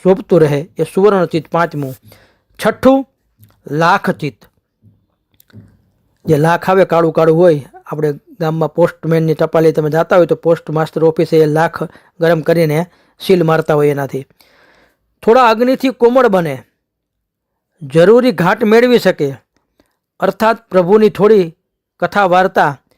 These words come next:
કે સેવનથી ભગવદ અભિમુખ થાય ખરું, પણ અન્ય પ્રકારનો થોડો અગ્નિ દુસંગ મળતો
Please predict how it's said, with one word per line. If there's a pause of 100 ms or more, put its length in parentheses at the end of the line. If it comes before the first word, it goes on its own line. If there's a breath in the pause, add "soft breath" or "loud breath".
(460)
કે
સેવનથી (680)
ભગવદ (340)
અભિમુખ
થાય
ખરું, (500)
પણ (100)
અન્ય
પ્રકારનો
થોડો
અગ્નિ
દુસંગ
મળતો